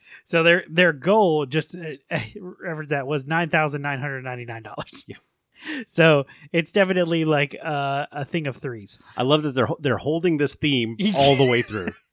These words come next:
Speaker 1: Yeah, like, their stretch goals and stuff were all, like, around threes and that sort of thing. Uh, the normal box set is unlocked, so if you were to buy the, uh, complete set or above,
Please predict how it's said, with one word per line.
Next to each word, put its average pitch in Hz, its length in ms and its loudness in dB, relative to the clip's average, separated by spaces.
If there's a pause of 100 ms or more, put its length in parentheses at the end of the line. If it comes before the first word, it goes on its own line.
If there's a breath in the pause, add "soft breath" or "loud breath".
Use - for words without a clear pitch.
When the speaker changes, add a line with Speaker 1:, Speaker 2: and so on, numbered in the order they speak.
(300 loud breath)
Speaker 1:
Yeah, 175 160 4
like, 156 240 2
their 170 160 6
stretch 196 360 0
goals 196 260 2
and 170 140 -2
stuff 170 300 0
were 165 180 -2
all, 156 380 0
like, 143 420 -6 (440 loud breath)
around 143 580 -2
threes 214 640 0
and 151 180 -10
that 160 200 -6
sort 180 160 -4
of 165 120 -2
thing. 160 460 -2 (420 soft breath)
Uh, 156 280 -2
the 156 160 0
normal 202 340 6
box 156 380 0
set 180 280 0
is 156 280 -4
unlocked, 147 720 -6
so 151 220 0
if 156 180 0
you 165 100 -2
were 151 140 2
to 143 100 0
buy 139 440 -4
the, 135 420 -6
uh, 127 280 -6
complete 156 400 -6
set 160 240 -6
or 147 140 -6
above, 147 460 -6